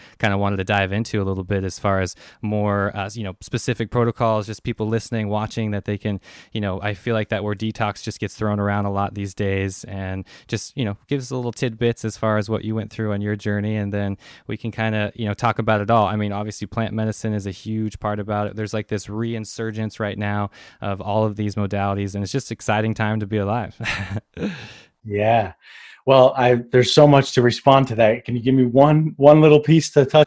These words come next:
Speaker 1: Oh, yeah, sure. So, s-, so let's talk about right there when you went from the switch, like, when you said three and a half years and you didn't even know it was heavy metals and things. So was it an actual test that you got, and, like, a hair follicle test, I'm assuming, or, you know,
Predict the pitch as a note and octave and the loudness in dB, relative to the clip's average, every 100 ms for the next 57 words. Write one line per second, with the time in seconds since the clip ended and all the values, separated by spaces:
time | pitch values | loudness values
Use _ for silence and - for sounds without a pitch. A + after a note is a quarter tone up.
0 | - D3 F3+ B2 C#3+ F3+ B2+ - - E3 | 4 2 4 2 4 4 4 2 2 2
1 | - - - E3 D#3 D3 C3 - - - | 2 -10 0 4 6 6 4 -4 -10 -14
2 | - - D3 C#3+ D3+ - E3 D#3+ C3 C#3 | -20 0 4 6 4 2 2 4 4 4
3 | C#3 B2+ A#2+ B2 A#2 B2+ A#2 - A#2+ A#2 | 4 4 4 2 0 -2 -2 0 2 2
4 | - G#2 G#2+ G#2+ G#2 A2+ G2+ A2+ A2+ G#2+ | 2 0 0 -4 -2 -2 -2 -2 0 0
5 | G#2 - G#2 G2+ G2+ G2 G#2+ G#2+ G2 G2 | -2 -2 -2 -2 -2 -6 -4 -4 -2 0
6 | G2+ G2+ F#2+ G2 G2 F#2+ F#2+ F#2 F2+ F2+ | -2 -2 -4 -4 -4 -2 -2 -2 -4 -6
7 | F#2 G2 F#2 - G2+ - - - A2 G#2+ | -6 -6 -4 -2 -2 -4 -20 -4 -4 -2
8 | G#2+ A2 G#2 G2+ - A2+ A#2 - A#2 A2+ | -2 -2 -2 -4 -4 -2 -2 -2 -4 -2
9 | A#2 A#2 A2+ A#2 A2+ G#2+ G2+ G2 F#2+ F#2+ | -2 0 2 2 2 -2 -6 -4 -6 -6
10 | F#2 F#2 G#2 G#2+ A#2 A2 - A2+ - A2 | -6 -4 -2 0 2 0 0 -8 -2 -4
11 | - A2 G#2 A2 G#2+ G#2+ G#2 - - - | -2 -4 -4 -2 -2 -2 -4 -8 -20 -4
12 | G2+ F#2+ F#2+ F#2+ G#2+ F#2 | 0 2 2 0 -2 -4